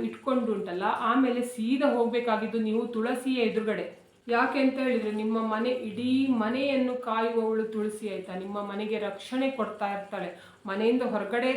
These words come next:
ತುಳಸಿ ದೇವಿ ಇರಬಹುದು, ಆದರೆ ನಿಮ್ಮ ಇಡೀ ಮನೆ ಏಳಿಗೆ ಆಗುವಾಗೆ ಮಾಡುವುದು ಫಸ್ಟ್ ತುಳಸಿ, ಮತ್ತೆ ಆಮೇಲೆ ಉಳಿದ ದೇವರೆಲ್ಲ, ಆಯ್ತಾ? ಆದ್ರಿಂದ ನೀವು ಫಸ್ಟ್ ಎದ್ದ ಕೂಡಲೇ ಒಂದು ಚಂಬು ನೀರನ್ನು ತುಳಸಿಗೆ ಹಾಕಿ ಅರಶಿನ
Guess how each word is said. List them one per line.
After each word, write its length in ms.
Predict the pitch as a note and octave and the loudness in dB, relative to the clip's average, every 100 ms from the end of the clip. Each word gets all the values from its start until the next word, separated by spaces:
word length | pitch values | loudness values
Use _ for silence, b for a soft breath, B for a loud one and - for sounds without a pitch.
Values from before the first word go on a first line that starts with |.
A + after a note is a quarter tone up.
| C4 | 0
ತುಳಸಿ 380 | A3+ A3 A#3+ G#3 | -2 -2 -4 -2
ದೇವಿ 240 | A3 A3 | 0 -2
ಇರಬಹುದು, 680 | A3 A3 G#3 C4 B3 G3 G3 | -4 -6 -4 -2 0 0 0
ಆದರೆ 320 | G3 G#3 G#3+ | 0 -2 -2
ನಿಮ್ಮ 180 | G#3 G#3 | -4 -4
ಇಡೀ 600 | G#3 G#3+ B3 C4 C4+ A3 | -6 -6 0 4 4 4
ಮನೆ 220 | A3+ C#4+ | 2 2
ಏಳಿಗೆ 500 | C#4+ A#3 A#3 A#3+ A3+ | 2 2 2 0 0
ಆಗುವಾಗೆ 600 | G#3+ G#3+ G#3 A3 G#3+ G#3+ | 2 0 0 0 0 -2
ಮಾಡುವುದು 540 | G#3+ G3+ G#3 G#3 A3+ | -2 -2 -4 -4 -6
ಫಸ್ಟ್ 460 | A3+ A3+ - - A#3 | -6 -8 -10 -12 -8
ತುಳಸಿ, 400 | G#3 A3 - G3+ - B B G3+ | -4 -4 -6 -10 -12 B B -6
ಮತ್ತೆ 320 | G3+ - C#4 | -6 0 4
ಆಮೇಲೆ 360 | B3+ A3+ A3 | 6 6 4
ಉಳಿದ 280 | G#3+ G#3+ G#3+ | 2 2 0
ದೇವರೆಲ್ಲ, 520 | G#3+ G#3 G3 F#3+ F3+ E3 B B B | 0 -2 -2 -2 -4 -6 B B B
ಆಯ್ತಾ? 220 | G3+ G3 | -6 2
ಆದ್ರಿಂದ 440 | F3+ G3+ A3 A#3+ A#3 | 4 4 4 0 0
ನೀವು 200 | G#3 G3+ | 0 -2
ಫಸ್ಟ್ 320 | G3+ - - | -6 -8 -8
ಎದ್ದ 320 | G3+ F#3 - | -8 -8 -4
ಕೂಡಲೇ 500 | A3+ A3 G#3+ A3+ G#3+ | -6 -4 -2 0 0
ಒಂದು 420 | G3 G3 A3 A#3+ | -2 0 0 0
ಚಂಬು 420 | A#3 A3 G3 G#3 G#3 | -2 -4 -4 -2 -2
ನೀರನ್ನು 460 | G3+ G#3 G3+ G#3 | -2 -2 -2 -4
ತುಳಸಿಗೆ 500 | G#3 F#3+ G3 G3+ F3+ | -6 -6 -8 -10 -10
ಹಾಕಿ 500 | F#3+ F#3+ F#3 F#3+ G#3 | -6 -4 -4 -4 -4
ಅರಶಿನ 440 | G3 F3 G#3 B3+ | -2 -4 -4 -6